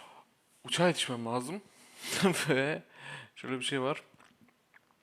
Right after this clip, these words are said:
Ayutthaya serisi çekmiştik. Achievement vardı. Ayutthaya serisi çektik vesaire vesaire. Ama O B S sesimi kaydetmemiş. Geldik buraya. Aa, burada şöyle yap.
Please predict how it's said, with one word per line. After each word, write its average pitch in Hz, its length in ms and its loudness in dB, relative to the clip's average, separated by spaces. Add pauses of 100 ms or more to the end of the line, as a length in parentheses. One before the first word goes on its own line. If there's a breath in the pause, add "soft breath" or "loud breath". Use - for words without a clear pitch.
(1000 loud breath)
Ayutthaya 151 500 2
serisi 123 380 -10
çekmiştik. - 640 -10 (1500)
Achievement 120 540 -10
vardı. 107 300 -4
Ayutthaya 120 360 -4
serisi 117 360 -10
çektik - 340 -14
vesaire 123 400 -2
vesaire. 135 400 -4 (400 loud breath)
Ama 196 180 4
O 202 160 4
B 202 140 2
S 208 60 -8
sesimi 208 340 -6
kaydetmemiş. - 720 -6 (580)
Geldik 139 380 -6
buraya. 151 240 -2 (1400 loud breath)
Aa, 160 60 -14 (1300)
burada 131 320 -12 (720)
şöyle 120 340 -10
yap. 110 180 -8